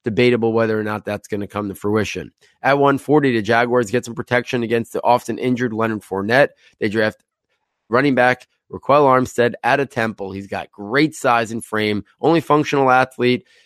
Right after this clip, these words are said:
but he's got some short area bursts and quickness. He's got great play strength, physicality, toughness, and contact fidelity,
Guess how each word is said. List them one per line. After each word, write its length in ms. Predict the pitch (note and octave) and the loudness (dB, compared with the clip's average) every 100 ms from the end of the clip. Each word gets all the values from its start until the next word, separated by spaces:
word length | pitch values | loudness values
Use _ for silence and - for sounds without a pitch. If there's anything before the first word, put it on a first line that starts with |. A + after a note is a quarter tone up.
| _ | _
but 80 | A2+ | -6
he's 80 | G2+ | 0
got 220 | A#2 B2+ | 0 0
some 80 | C#3+ | 0
short 240 | D#3 D3 | 2 4
area 260 | C#3+ D3 D3 | 4 4 4
bursts 300 | C#3 C#3+ D#3 | 2 0 -4
and 80 | |
quickness. 520 | D3+ B2+ - A#2+ A#2+ - _ | -2 -2 0 -2 -2 -6 _
He's 180 | G2+ | -8
got 180 | A2 G2+ - - | -4 -4 -6 -20
great 480 | F#2 F#2+ G#2+ D3 D3+ | -12 -2 2 2 0
play 280 | - C#3+ C#3 | 0 0 0
strength, 400 | - C#3 C#3 - | -2 -2 -2 -4
physicality, 920 | C3+ B2 - B2 A#2+ A#2+ B2 B2 A#2 _ _ | -6 -4 0 0 2 0 0 0 -2 _ _
toughness, 560 | - C#3 - C3+ C3 | 0 0 0 -4 -4
and 100 | A#2+ | -8
contact 500 | A2 C3 B2 C3 B2 B2+ A#2+ _ - - | -2 -2 0 -2 -2 -4 -8 _ -20 -16
fidelity, 640 | - B2 B2 B2 B2 B2+ A#2 | -4 2 2 2 0 -2 -2